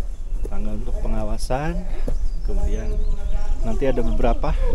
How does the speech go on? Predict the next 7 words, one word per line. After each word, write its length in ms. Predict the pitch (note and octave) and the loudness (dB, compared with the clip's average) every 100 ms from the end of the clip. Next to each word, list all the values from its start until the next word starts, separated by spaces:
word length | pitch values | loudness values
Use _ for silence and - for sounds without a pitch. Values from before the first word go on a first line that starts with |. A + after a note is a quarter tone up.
| - - - - - - B2 B2 | 2 2 2 2 0 2 2 2
militer 400 | B2 C3 C3 B2 | 2 4 4 2
Belanda 400 | B2 B2 C#3 D3+ | 2 2 0 0
yang 240 | C#3+ D3+ | -2 -2
menjaga 560 | D#3 D#3+ D3+ B2 A2+ A#2 | -2 -2 -2 -2 0 0
di 140 | A#2+ - | 0 -2
sini 260 | C3 C3 - - - - - - - - A2 | -2 -2 -2 -2 -2 -2 0 0 0 -2 0
wilayah. 240 | G#2 F#2+ | -2 0